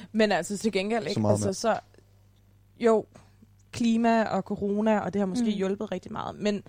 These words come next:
Speaker 1: altså, bare så, så, så,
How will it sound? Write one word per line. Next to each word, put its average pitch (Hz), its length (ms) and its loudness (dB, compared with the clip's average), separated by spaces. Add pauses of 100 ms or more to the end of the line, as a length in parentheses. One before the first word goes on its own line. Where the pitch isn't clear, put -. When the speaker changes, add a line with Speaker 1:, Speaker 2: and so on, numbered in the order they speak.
(360)
Speaker 1:
altså, 196 160 -4
bare 190 600 2
så, - 200 -8 (100)
så, 202 280 -6 (440)
så, - 220 -10